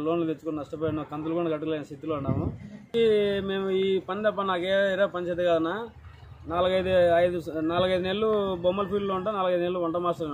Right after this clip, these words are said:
వంట పని, వంట పని కూలి పని చేసుకునేవాడిని నేను. ఈ విధంగా కొంచెం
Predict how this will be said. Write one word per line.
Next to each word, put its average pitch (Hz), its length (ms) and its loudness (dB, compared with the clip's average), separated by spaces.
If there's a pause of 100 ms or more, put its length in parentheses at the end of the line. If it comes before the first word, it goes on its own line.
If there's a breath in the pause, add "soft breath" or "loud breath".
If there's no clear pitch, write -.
వంట 147 200 -6
పని, 165 180 0
వంట 151 220 -2
పని 170 180 0
కూలి 170 220 -4
పని 170 180 -2
చేసుకునేవాడిని 139 440 -4
నేను. 104 140 -10 (1080)
ఈ 180 100 2
విధంగా 226 380 6 (600)
కొంచెం 190 220 -2